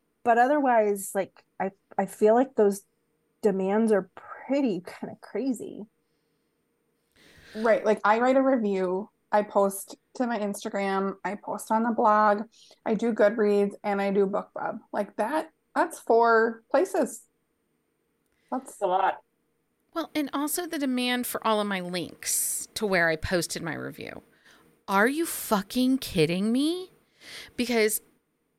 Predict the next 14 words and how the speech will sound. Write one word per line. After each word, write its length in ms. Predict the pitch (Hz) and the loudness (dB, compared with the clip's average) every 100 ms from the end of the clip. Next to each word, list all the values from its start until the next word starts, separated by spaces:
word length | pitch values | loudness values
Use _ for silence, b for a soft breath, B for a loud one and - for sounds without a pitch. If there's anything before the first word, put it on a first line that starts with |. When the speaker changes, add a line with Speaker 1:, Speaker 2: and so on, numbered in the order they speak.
| - | -6
Speaker 4:
I 140 | 220 | -6
told 600 | 240 - - 359 359 190 | -4 -6 -2 -2 -2 -4
you 260 | 226 196 - | -4 -4 -4
in 220 | 233 240 | -2 0
that 260 | 233 196 - | 0 -2 -4
sign 340 | - 247 285 | -2 0 0
up 300 | 185 107 - - | -2 -6 -14 -16
where 240 | 190 202 | -2 0
you 240 | 196 190 190 | 2 -2 -4
could 220 | - - | -6 -6
find 300 | - 151 110 | -4 -4 -6
me. 260 | - - - _ _ _ _ _ _ _ _ _ _ 165 | -14 -18 -20 _ _ _ _ _ _ _ _ _ _ -4
Go 160 | 196 180 | 2 2
look. 400 | 160 131 - | 2 -4 -6